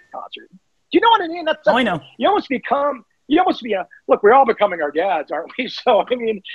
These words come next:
Speaker 1: it's just, you almost become what you, uh, I don't wanna say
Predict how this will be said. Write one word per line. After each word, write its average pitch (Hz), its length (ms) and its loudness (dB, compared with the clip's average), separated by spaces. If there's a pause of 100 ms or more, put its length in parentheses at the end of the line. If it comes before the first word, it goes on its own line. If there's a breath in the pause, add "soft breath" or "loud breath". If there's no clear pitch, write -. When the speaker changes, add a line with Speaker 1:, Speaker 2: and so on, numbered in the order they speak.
(120)
Speaker 1:
it's - 160 2
just, 277 140 0
you 277 80 6
almost 277 240 0
become 247 540 2
what 202 200 4
you, 202 260 -2
uh, 185 260 4 (320)
I 240 60 0
don't 240 80 -2
wanna 233 140 -2
say 196 300 2